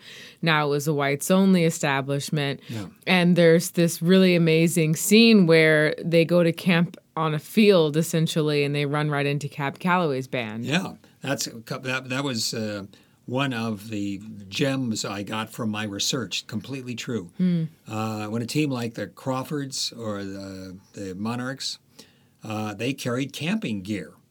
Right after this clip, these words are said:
Speaker 1: Mm-hmm.
Speaker 2: because they couldn't depend on finding a hotel where they could stay.
Speaker 1: Hmm.
Speaker 2: So, uh, they would, if they couldn't find a place to stay, they would find, uh, an open field. Sometimes they'd find a graveyard.
Speaker 1: Mm.
Speaker 2: Graveyard, great place to stay, not likely to be bothered.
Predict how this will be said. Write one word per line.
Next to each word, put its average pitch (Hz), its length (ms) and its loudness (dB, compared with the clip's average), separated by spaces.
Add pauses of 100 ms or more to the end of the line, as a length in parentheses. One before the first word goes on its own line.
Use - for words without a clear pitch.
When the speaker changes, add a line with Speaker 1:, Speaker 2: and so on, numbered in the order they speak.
(140)
Speaker 1:
Mm-hmm. 165 300 -2
Speaker 2:
because 131 220 0
they 139 120 -2
couldn't 139 220 -2
depend 143 500 0
on 113 160 -2
finding 120 320 -6
a 110 60 -2
hotel 131 420 -4
where 107 100 -4
they 107 120 -10
could 113 160 -12
stay. 170 420 -6
Speaker 1:
Hmm. 165 220 -2 (400)
Speaker 2:
So, 123 640 -2 (540)
uh, 107 560 -4
they 117 320 -4
would, 110 480 -2
if 101 160 -10
they 117 100 -6
couldn't 117 240 -4
find 120 240 -6
a 113 60 -6
place 117 300 -8
to 113 60 -12
stay, 127 380 -4
they 104 220 -6
would 110 180 -4
find, 107 480 -8 (640)
uh, 104 320 -8
an 113 160 -4
open 123 280 -4
field. 123 460 -6
Sometimes 123 520 -4
they'd 107 180 -8
find 107 240 -6
a 92 40 -8
graveyard. 127 760 -4 (360)
Speaker 1:
Mm. 160 160 -4
Speaker 2:
Graveyard, 123 480 -2
great 117 220 -6
place 123 260 -6
to 123 80 -10
stay, 147 340 -2
not 117 220 -2
likely 120 300 -6
to 120 80 -8
be 123 100 -4
bothered. 123 460 -6